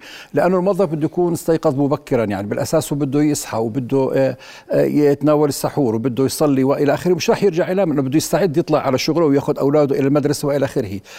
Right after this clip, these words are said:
فبدك تحسب تقريبًا من الساعة الرابعة وحتى الساعة العاشرة هو وقت يعني، آه، حوالي أر-، أربع ساعات، خمس ساعات اللي هو ما اشتغل فيهم شيء، وبالتالي بده يبدأ دوامه الساعة العاشرة، فرح يكون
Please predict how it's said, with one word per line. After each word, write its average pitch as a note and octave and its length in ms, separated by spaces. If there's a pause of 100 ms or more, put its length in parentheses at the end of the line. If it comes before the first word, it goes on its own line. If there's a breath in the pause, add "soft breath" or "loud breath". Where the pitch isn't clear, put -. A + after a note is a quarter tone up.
(180 loud breath)
فبدك G#3 280
تحسب A3 320
تقريبًا F#3 400
من D3+ 120
الساعة F#3 320
الرابعة C3+ 320
وحتى E3+ 300
الساعة D#3+ 360
العاشرة E3+ 580 (340 loud breath)
هو E3+ 380 (260)
وقت E3+ 420
يعني، C#3+ 300
آه، C#3+ 220
حوالي D3+ 420
أر-، D#3+ 200
أربع C3+ 300
ساعات، C#3 340
خمس C#3 260
ساعات D3+ 320
اللي C3 140
هو D#3 300 (320 loud breath)
ما F3 460
اشتغل D3 380
فيهم D3 340
شيء، F#3 240
وبالتالي D#3+ 460
بده D3 160
يبدأ D#3 200
دوامه D#3+ 280
الساعة D3 360
العاشرة، D#3 560 (220 loud breath)
فرح - 280
يكون F#3+ 360